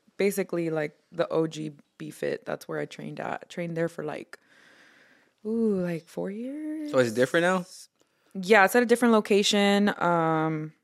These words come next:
Speaker 1: and also, like, under different ownership and stuff like that. It's a whole different vibe.
Speaker 2: Hmm.
Speaker 1: But yeah, I trained there. I trained there for a really long time, and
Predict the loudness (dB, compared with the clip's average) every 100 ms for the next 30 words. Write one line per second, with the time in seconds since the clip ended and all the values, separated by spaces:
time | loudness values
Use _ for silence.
0 | _ _ _ _ _ _ _ -6 -2 0
1 | -2 -2 -2 -2 -4 -6 -6 -6 -8 -12
2 | -12 -10 -10 -12 -14 -14 -14 -14 -18 -18
3 | -18 -18 -16 -18 -14 -12 -12 -12 -14 -14
4 | -14 -12 -14 -14 -18 _ _ -6 -4 -4
5 | -8 _ -4 0 0 0 -2 2 2 2
6 | -2 -6 -12 -8 -6 -6 -6 -8 -6 -6
7 | -6 -6 -8 -10 -8 -8 -8 -8 -12